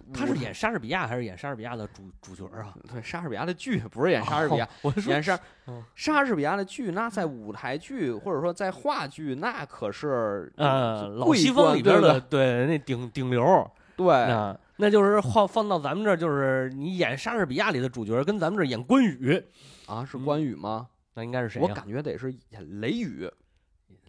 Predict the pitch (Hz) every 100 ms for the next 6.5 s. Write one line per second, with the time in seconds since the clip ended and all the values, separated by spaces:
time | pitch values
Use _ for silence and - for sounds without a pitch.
0 | _ 87 123 139 135 104 113 214 311 185
1 | 233 110 85 139 110 98 302 370 330 214
2 | 294 - 120 214 120 110 131 123 156 165
3 | 156 139 139 131 139 131 135 123 - 185
4 | 170 160 139 127 117 151 196 156 131 120
5 | 123 170 143 139 127 143 147 127 117 107
6 | 104 220 131 160 226